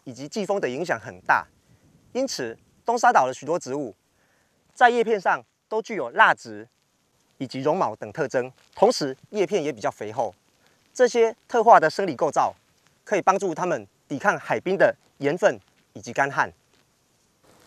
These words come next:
这里是东沙的岛细湖，红树林是这里最重要的生态系，同时这里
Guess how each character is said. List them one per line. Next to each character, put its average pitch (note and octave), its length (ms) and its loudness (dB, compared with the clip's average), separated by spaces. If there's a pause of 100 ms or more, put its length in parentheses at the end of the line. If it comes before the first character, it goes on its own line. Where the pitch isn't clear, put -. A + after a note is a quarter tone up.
(720)
这 C#4 140 6
里 E3 120 2
是 D#3 280 2 (100)
东 A3 140 2
沙 A#3 160 4
的 A3 80 2
岛 G#2 160 -2
细 G3 200 -4
湖， A#2+ 280 -6 (1000)
红 G#3+ 200 2
树 C#4+ 160 4
林 D3 180 2
是 G#3 180 -6
这 G#3 120 4
里 A2+ 300 -4
最 G3 140 4
重 D#3+ 180 2
要 C#3 100 4
的 A2 80 -4
生 A#2 140 -8
态 A2+ 160 -4
系， G2+ 240 -10 (560)
同 B3+ 160 2
时 F#3+ 160 -2
这 A3 140 4
里 B2+ 220 -2